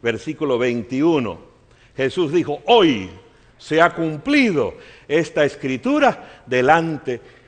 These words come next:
de vosotros". Tampoco es casualidad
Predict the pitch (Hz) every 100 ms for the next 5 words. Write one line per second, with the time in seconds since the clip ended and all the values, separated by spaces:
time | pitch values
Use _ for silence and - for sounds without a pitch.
0 | _ 110 104 95 95 78 80 69 - -
1 | - - _ _ _ _ _ _ _ _
2 | _ _ _ _ _ _ _ _ _ _
3 | _ _ _ 185 190 196 - 294 302 214
4 | 226 226 - 170 - - 226 139 107 95
5 | 160